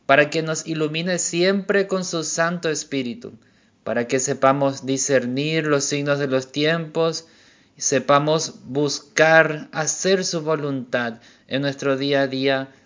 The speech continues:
como iglesia, como cristianos, como bautizados.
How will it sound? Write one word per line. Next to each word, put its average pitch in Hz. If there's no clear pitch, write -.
como 131
iglesia, 151
como 131
cristianos, 151
como 143
bautizados. 131